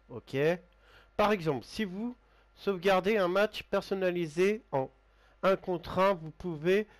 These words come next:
sélectionner match personnalisé sous un contre un. Le même ensemble de règles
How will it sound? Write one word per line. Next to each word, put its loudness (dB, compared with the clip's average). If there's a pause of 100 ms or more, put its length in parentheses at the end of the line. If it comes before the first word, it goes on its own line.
sélectionner -2
match 0 (480)
personnalisé -2 (360)
sous -8 (120)
un 2
contre -6
un. -4 (1900)
Le -2
même 0 (640)
ensemble -4
de 0 (260)
règles 2